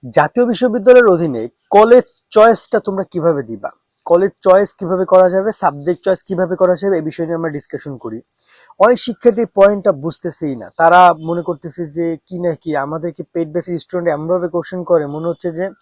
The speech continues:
ওরা মাত্র পৃথিবীতে ভূমিষ্ঠ হয়েছে, কিছু জানে না। আসলেই ভর্তি, জাতীয় বিশ্ববিদ্যালয়ে ভর্তির প্রসেসটা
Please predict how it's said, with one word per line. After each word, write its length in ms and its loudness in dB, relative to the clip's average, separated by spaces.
ওরা 180 4
মাত্র 640 -4
পৃথিবীতে 440 -8
ভূমিষ্ঠ 420 -8
হয়েছে, 280 -6
কিছু 200 -10
জানে 280 -10
না। 120 -18
আসলেই 560 0
ভর্তি, 360 -6
জাতীয় 240 2
বিশ্ববিদ্যালয়ে 440 -2
ভর্তির 280 -4
প্রসেসটা 420 -8